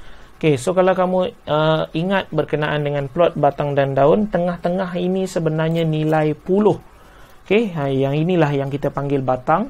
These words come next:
So, kalau ikutkan batang ini nilai puluh. So, yang sebelah sini adalah nilai sar. Sebelah sini pun sama, nilai sar. So, apa maksud cikgu? Inilah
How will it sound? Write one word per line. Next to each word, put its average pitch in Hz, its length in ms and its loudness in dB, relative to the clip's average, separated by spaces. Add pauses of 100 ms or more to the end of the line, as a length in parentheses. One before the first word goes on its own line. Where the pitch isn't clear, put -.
(140)
So, - 80 -8
kalau 147 180 -2
ikutkan 156 300 -2
batang 147 400 -2
ini 165 240 -4
nilai 147 400 -2
puluh. 175 560 4 (480)
So, - 80 -6
yang 151 240 2
sebelah 147 320 -2
sini 160 320 -4
adalah 139 240 -2
nilai 139 340 -2
sar. 135 680 0
Sebelah 131 320 -6
sini 139 240 -6
pun 135 240 -8
sama, 147 320 -2
nilai 139 400 -2
sar. 127 400 -2 (480)
So, 196 160 2
apa 214 160 0
maksud 175 320 -2
cikgu? 190 480 -4
Inilah 185 320 4